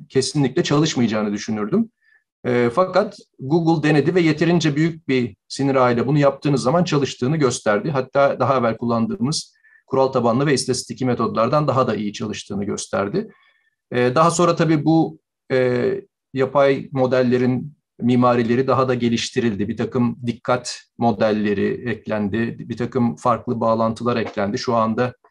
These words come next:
hani iki bin on dörtteki modelden çok daha iyi çalışan, e, modellerimiz ve mimarilerimiz de var. Ama önemli olan, e, o, e, paper'dan yaklaşık bir iki sene sonra artık istatistik modelleri geride bıraktı.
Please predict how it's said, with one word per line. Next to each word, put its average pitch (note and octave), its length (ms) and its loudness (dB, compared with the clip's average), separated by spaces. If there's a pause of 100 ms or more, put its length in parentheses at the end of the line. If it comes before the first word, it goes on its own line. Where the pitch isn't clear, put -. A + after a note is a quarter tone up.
(200)
hani A2+ 120 -4
iki B2 180 -6
bin B2+ 40 0
on A#2+ 180 4
dörtteki A#2+ 360 -2
modelden A#2+ 520 0
çok B2 240 -6
daha A2 180 0
iyi A2+ 180 -2
çalışan, A2+ 540 -4 (540)
e, G#2+ 300 -2 (220)
modellerimiz A#2 1000 -2
ve A#2 160 -2
mimarilerimiz A#2 800 2
de C3+ 100 2
var. F#3+ 120 4
Ama E3 220 2
önemli D3+ 360 4
olan, E3+ 440 2 (560)
e, A2+ 420 0
o, E3+ 440 2 (260)
e, A#2+ 380 0 (120)
paper'dan B2+ 720 0 (600)
yaklaşık C3 600 -2
bir C3+ 80 0
iki D3 180 -4
sene C3+ 240 0
sonra A#2+ 420 2
artık C#3+ 380 0
istatistik C#3+ 640 -2
modelleri C3+ 520 0
geride C#3 320 2
bıraktı. - 400 -4